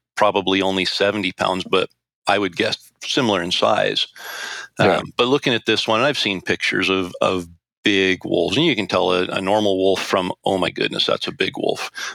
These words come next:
Speaker 1: My wolf
Speaker 2: Yeah.
Speaker 1: was big. It wasn't, "Oh my goodness, that's a big wolf." And so I could totally see a hundred and ten, hundred and twenty pound wolf, um, as a
Speaker 2: Yeah.
Speaker 1: mature male on a healthy
Speaker 2: Yeah.
Speaker 1: winter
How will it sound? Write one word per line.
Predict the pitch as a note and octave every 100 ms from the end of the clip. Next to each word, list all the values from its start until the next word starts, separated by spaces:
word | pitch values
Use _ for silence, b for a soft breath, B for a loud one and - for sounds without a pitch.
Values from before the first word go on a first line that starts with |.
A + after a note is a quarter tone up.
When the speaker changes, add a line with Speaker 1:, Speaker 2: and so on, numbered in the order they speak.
| _
Speaker 1:
My | A2
wolf | B2 G2+
Speaker 2:
Yeah. | E2+
Speaker 1:
was | -
big. | - G#2+ A2+ A2+
It | G#2+
wasn't, | A2 F#2 -
"Oh | G#2+
my | F#2+ F2+
goodness, | F#2 F2+ E2
that's | - - -
a |
big | E2+ F#2 F2
wolf." | F2+ F2+ -
And | E2+
so | G#2+
I | G#2+
could | - -
totally | - F#2+ F#2 G2+ -
see | -
a | -
hundred | G2+ G2+ G2
and | F#2+
ten, | G#2+ G#2
hundred | G#2+ A2+ G#2+
and |
twenty | - G#2+ G2
pound | - G2 F#2
wolf, | F#2 F#2+ F#2 - - B B B B -
um, | F2+ F2+ F2+
as | A#2 G#2
a |
Speaker 2:
Yeah. | G2
Speaker 1:
mature | F#2+ - G#2
male | G2+ F#2+ F#2+ F#2+ F#2 A2 _ _ _ _ -
on | F#2+
a |
healthy | F#2 F2+ - -
Speaker 2:
Yeah. |
Speaker 1:
winter | F#2 F2+ F2